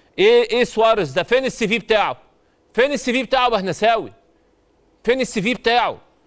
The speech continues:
ناس تقول لك: "يا عم البطولات، السي في إيه؟" لأ، ضعيف، قوي. عايز أقول لكم حاجة بقى، بس كده إيه،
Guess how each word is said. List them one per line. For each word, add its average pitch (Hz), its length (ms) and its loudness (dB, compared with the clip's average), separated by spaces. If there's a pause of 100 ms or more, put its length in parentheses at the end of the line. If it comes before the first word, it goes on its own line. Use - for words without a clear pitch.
(300)
ناس 226 220 -4
تقول 254 200 2
لك: 240 160 -2
"يا 214 40 -2
عم 226 340 -4 (540)
البطولات، 208 680 0
السي 196 200 -10
في 233 120 -4
إيه؟" 254 420 0 (280)
لأ، 208 500 -2 (240)
ضعيف، 240 540 -2 (180)
قوي. 254 440 0 (1800)
عايز 214 280 -2
أقول 170 200 2
لكم 185 320 -2 (160)
حاجة 175 420 -2
بقى، 170 240 0 (880)
بس - 300 -4
كده 185 260 0
إيه، 156 340 0